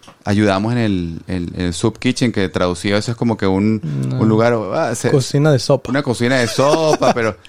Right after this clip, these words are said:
Speaker 1: pero que se da como co-, o sea,
Speaker 2: Como un
Speaker 1: sopa.
Speaker 2: co-, ¿sabes qué? Un comedor
Speaker 1: Móvil,
Speaker 2: para
Speaker 1: algo así,
Speaker 2: necesitados,
Speaker 1: exacto,
Speaker 2: como un come-,
Speaker 1: exacto.
Speaker 2: sí, como un come-, un
Speaker 1: Para
Speaker 2: comedor.
Speaker 1: gente sin casa.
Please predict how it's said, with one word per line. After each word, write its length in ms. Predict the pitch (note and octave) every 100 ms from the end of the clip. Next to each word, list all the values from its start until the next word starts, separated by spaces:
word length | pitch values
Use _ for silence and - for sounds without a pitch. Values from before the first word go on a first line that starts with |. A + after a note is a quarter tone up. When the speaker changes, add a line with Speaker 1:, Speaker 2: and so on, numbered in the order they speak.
| - -
Speaker 1:
pero 140 | A#2
que 180 | A#2+ A2+
se 120 | B2+
da 140 | A2+
como 220 | A2+ C#3 C3
co-, 80 |
o 280 | - _ -
sea, 180 | C#3 C3 A#2+
Speaker 2:
Como 160 | F3+
un 60 | G3
Speaker 1:
sopa. 80 | -
Speaker 2:
co-, 160 | A#3+ - -
¿sabes 240 | E3 F#3 F#3+
qué? 240 | F#3 D3+
Un 160 | E3 F3+
comedor 880 | - G3 D#3 C#3+ C#3+ D#3+ F#3 F3 - _ _ _ -
Speaker 1:
Móvil, 160 | A2+
Speaker 2:
para 120 | D3+ D3
Speaker 1:
algo 100 | C#3+
así, 100 | C#3
Speaker 2:
necesitados, 520 | C3 C3 D#3 D3+ C#3
Speaker 1:
exacto, 200 | C3 B2+
Speaker 2:
como 140 | D3+
un 80 | D3+
come-, 180 | D#3 D#3
Speaker 1:
exacto. 220 | C#3 D#3+
Speaker 2:
sí, 60 | C#3+
como 120 | C#3+
un 60 | D3
come-, 260 | E3+ C#3
un 140 | B2+ D3
Speaker 1:
Para 140 | G2
Speaker 2:
comedor. 160 | G2 G2+
Speaker 1:
gente 60 | A2+
sin 120 | G2
casa. 380 | D#2+ F2+ - E2